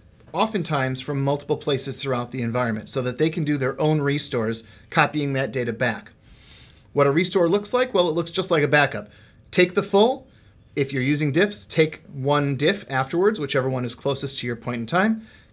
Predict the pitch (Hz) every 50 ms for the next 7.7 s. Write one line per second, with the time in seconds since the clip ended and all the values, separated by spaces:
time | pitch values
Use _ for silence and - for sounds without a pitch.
0 | - - - - - 196 202 208 208 220 196 185 170 170 175 190 208 214 214 202
1 | 165 202 190 143 127 - - - - - - - _ - - 202 143 120 113 123
2 | 147 - - 143 - - 147 147 143 151 156 156 160 160 160 - - 165 151 151
3 | 151 151 180 180 - - 139 117 - 131 113 110 - 131 113 - 135 135 127 180
4 | 180 180 - 165 165 165 165 185 156 165 151 131 127 - - 127 123 120 - 135
5 | 131 135 - - - 147 120 120 185 - - - - - - _ - - - -
6 | - - - - 214 214 190 254 254 233 214 180 180 170 165 156 151 147 151 143
7 | 143 139 135 - 151 143 143 139 139 139 139 139 139 147